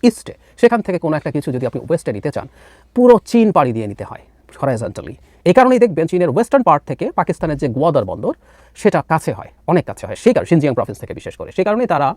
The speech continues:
একটা অল্টারনেটিভ রুটের জন্য শুধু না, তাদের খরচ কমানোর জন্য, মানে চীনের একটা পোর্ট থেকে পণ্য নিয়ে তার ওয়েস্টার্ন পার্টে যাওয়া, বিশেষ করে শিনজিয়াংয়ে যাওয়া, চাইতে চায়না পাকিস্তান ইকোনমিক করিডোর বা সিপিএসসি দিয়ে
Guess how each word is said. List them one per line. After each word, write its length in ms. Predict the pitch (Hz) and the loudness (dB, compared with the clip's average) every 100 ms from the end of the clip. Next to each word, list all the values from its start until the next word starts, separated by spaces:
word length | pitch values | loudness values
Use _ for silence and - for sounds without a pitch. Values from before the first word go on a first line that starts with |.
| - | -8
একটা 180 | - - | -4 0
অল্টারনেটিভ 420 | 170 254 277 180 | 4 4 4 2
রুটের 200 | 131 135 | 0 -2
জন্য 240 | 135 135 | -2 -4
শুধু 180 | 143 139 | -4 -2
না, 180 | 120 254 - - | 0 -2 -4 -4
তাদের 200 | 156 156 | 0 0
খরচ 260 | - 254 349 | 4 2 4
কমানোর 200 | 170 123 | 2 0
জন্য, 100 | 113 | -2
মানে 100 | 120 | 0
চীনের 200 | 190 196 | 2 2
একটা 120 | 214 | 2
পোর্ট 220 | 226 277 | 6 6
থেকে 140 | - 208 | 6 2
পণ্য 280 | 190 180 175 | 2 2 2
নিয়ে 140 | 170 | 2
তার 100 | 156 | 0
ওয়েস্টার্ন 320 | 131 - 214 | 0 0 -2
পার্টে 220 | 175 123 | 0 -2
যাওয়া, 180 | 104 98 | -2 -4
বিশেষ 180 | 151 120 | -4 -4
করে 100 | 123 | -4
শিনজিয়াংয়ে 380 | 143 156 175 104 | -2 0 0 0
যাওয়া, 180 | 95 123 | -4 -4
চাইতে 260 | 139 254 349 _ _ _ _ _ _ | 2 2 2 _ _ _ _ _ _
চায়না 240 | 170 156 143 - | 2 2 0 -4
পাকিস্তান 240 | 151 - 139 | -8 -4 -4
ইকোনমিক 280 | 131 190 | 0 0
করিডোর 240 | 196 120 113 | 0 -2 -2
বা 80 | 110 | -4
সিপিএসসি 460 | - 160 135 - | -4 -2 -2 -4
দিয়ে 260 | 131 123 | -6 -6